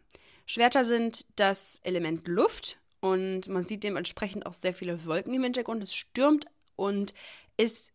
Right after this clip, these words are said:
ja irgendwie schon so ein bisschen, also nicht das Gegenteil von der Karte, das wäre was anderes, aber auf jeden Fall schon mal nicht so wirklich genauso wie die andere Karte. Beim Page der Schwerter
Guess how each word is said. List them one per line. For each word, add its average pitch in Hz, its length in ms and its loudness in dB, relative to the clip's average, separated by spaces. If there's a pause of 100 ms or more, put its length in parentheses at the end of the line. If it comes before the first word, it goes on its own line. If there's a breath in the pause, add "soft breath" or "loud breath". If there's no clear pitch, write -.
(260)
ja - 320 -10
irgendwie 170 360 -2
schon 294 220 0
so 262 80 -4
ein 240 100 -4
bisschen, 262 480 -6
also 190 160 -2
nicht 208 180 -2
das 190 100 -10
Gegenteil 294 340 0
von 277 140 -2
der 247 100 0
Karte, 233 380 0
das 202 160 -4
wäre 175 120 -6
was 180 80 -10
anderes, 233 400 -4 (360 loud breath)
aber 226 320 8
auf - 140 -4
jeden 226 160 -2
Fall 226 120 -6
schon 214 180 -2
mal 196 240 -4 (260)
nicht 208 240 -4
so 190 160 -2
wirklich 180 240 -6
genauso 165 480 -4
wie 180 260 0
die 160 520 -2
andere 147 360 -2
Karte. - 400 -6 (960 loud breath)
Beim 233 180 2
Page 240 180 6
der 208 120 4
Schwerter 214 360 2